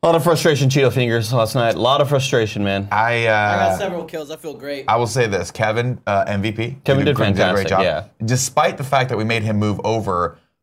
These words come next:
Speaker 2: from the Xbox, uh, controller to a Switch Joy-Con, uh, which I myself was playing on. And I will say,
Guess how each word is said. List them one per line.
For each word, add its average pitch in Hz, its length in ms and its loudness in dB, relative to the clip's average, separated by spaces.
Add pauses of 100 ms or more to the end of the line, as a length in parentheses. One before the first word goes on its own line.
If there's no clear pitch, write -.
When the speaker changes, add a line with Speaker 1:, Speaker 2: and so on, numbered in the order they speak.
(140)
Speaker 2:
from 120 200 2
the 107 140 -2
Xbox, 98 600 -2
uh, 90 300 -2
controller 87 680 -4 (320)
to 107 160 -2
a 92 100 -4
Switch 104 540 -4
Joy-Con, 92 680 -4
uh, 90 200 -4
which 95 180 -4
I 110 180 0
myself 107 380 -2
was 95 100 -8
playing 85 300 -6
on. 80 120 -2
And 82 60 -4
I 85 80 -2
will 90 80 -2
say, 98 320 -2